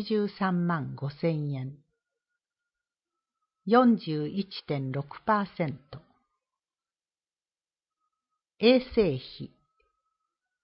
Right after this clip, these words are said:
十二億二百三十三万四千円。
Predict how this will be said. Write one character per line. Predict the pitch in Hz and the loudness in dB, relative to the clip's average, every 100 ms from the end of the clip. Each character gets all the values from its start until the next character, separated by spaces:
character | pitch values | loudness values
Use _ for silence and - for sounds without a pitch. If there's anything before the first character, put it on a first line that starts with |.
| _ | _
十 | 170 220 262 254 | -2 2 4 6
二 | 240 190 | 6 4
億 | 147 - 143 139 - _ _ _ _ _ _ 185 | -2 -8 -12 -12 -16 _ _ _ _ _ _ -2
二 | 202 | 2
百 | 254 247 - | 2 2 2
三 | 247 226 | 4 4
十 | 160 151 147 | 2 -2 -4
三 | - 185 185 | -2 0 2
万 | 180 156 135 | 0 0 -2
四 | 156 180 - | 0 -2 -2
千 | 165 160 151 | -4 -4 -4
円。 | 147 139 | -6 -8